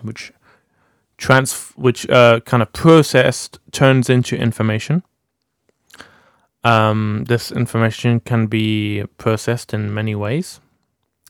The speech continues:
And then it transforms by turning into knowledge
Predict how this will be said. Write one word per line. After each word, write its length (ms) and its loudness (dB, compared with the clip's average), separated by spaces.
And 160 2
then 180 4
it 140 -2
transforms 840 0
by 460 2
turning 420 0
into 400 -2
knowledge 680 -4